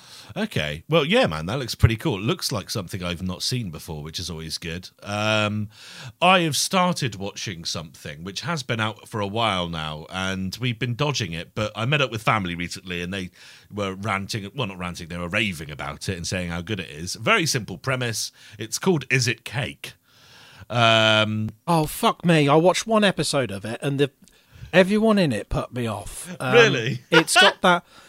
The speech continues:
Speaker 2: that, that horrible, I mean, I, I, don't get me wrong. I, I, I like Am-, a lot of American shows, but it's got that real horrible, corny, "Whoa, hey,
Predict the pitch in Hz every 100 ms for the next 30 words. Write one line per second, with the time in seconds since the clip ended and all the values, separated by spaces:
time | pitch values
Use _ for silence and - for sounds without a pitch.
0 | _ - 160 - _ 180 185 - - 202
1 | 214 208 190 185 170 156 _ _ _ _
2 | _ _ 175 175 165 196 180 190 196 202
3 | 165 151 123 113 98 98 147 143 135 165
4 | 139 139 - 143 139 131 - 120 117 -
5 | 131 135 127 117 123 120 117 - 110 -
6 | 113 98 98 - 107 117 - - 160 147
7 | 139 131 160 175 156 165 143 127 123 -
8 | 139 135 135 - 196 339 381 403 415 370
9 | 302 240 202 226 247 262 277 302 320 330
10 | 330 277